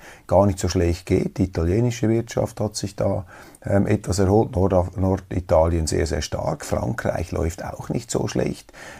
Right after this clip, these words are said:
Brexit, Großbritannien, der Weltuntergang hat auch da auf sich warten lassen, Deutschland sowieso,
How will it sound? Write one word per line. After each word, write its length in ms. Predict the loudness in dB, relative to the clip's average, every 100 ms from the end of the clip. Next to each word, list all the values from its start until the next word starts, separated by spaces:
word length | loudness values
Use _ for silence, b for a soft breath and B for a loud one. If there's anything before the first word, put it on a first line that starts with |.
| B
Brexit, 760 | -2 0 0 0 2 0 -2 -8
Großbritannien, 920 | -2 -2 0 -2 -2 -2 0 2 2
der 120 | 2 2
Weltuntergang 840 | 2 4 2 2 0 2 2 2
hat 180 | 0 -2
auch 80 | -2
da 140 | 0
auf 340 | 2 2 0
sich 240 | -2 -6 -2
warten 400 | -2 -2 -2 2
lassen, 400 | 4 4 2 -6
Deutschland 500 | -4 -4 -2 -2 0
sowieso, 720 | 2 2 2 4 6 6